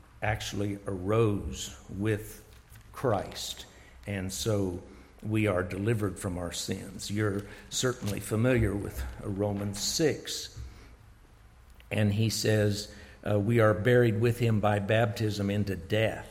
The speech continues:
that like as Christ, uh, was raised up from the dead by the glory of the Father, even so we also should walk in newness of life." And so there is a, a definiteness in our understanding of what Christ did to the point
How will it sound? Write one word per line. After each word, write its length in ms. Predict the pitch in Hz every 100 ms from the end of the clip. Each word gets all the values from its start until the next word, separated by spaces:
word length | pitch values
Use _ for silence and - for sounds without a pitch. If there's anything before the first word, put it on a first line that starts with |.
| -
that 220 | - -
like 240 | 95 90
as 160 | 92 -
Christ, 580 | - 113 110 107 - - - - - - -
uh, 40 | 107
was 280 | 90 98 98
raised 580 | 95 117 123 113 104 -
up 360 | 123 147 - -
from 200 | 107 92
the 60 |
dead 400 | 92 98 82 -
by 80 | 92
the 140 | -
glory 400 | 90 101 98 92
of 80 | 92
the 80 | 92
Father, 400 | - 95 92 87
even 240 | 107 95 95
so 240 | - 101
we 220 | 95 104
also 520 | 101 113 117 - 92 82
should 340 | - 92 82
walk 340 | 90 92 - - - - -
in 240 | 92 95
newness 420 | 110 113 98 -
of 160 | - -
life." 580 | 95 101 - - - - - - - -
And 160 | 120
so 420 | - 147 135 123 107 - - - -
there 360 | 117 139 139
is 200 | 139 113
a, 160 | 120 - -
a 80 | 107
definiteness 880 | 95 120 156 156 127 - 113 113 -
in 180 | - 113
our 280 | 113 113 113
understanding 920 | 117 101 - - 135 139 156 107 95
of 160 | 92
what 220 | 127 -
Christ 560 | - 120 101 - - 95
did 580 | 120 160 117 - - -
to 80 | 113
the 100 | 95
point 480 | - 123 92 90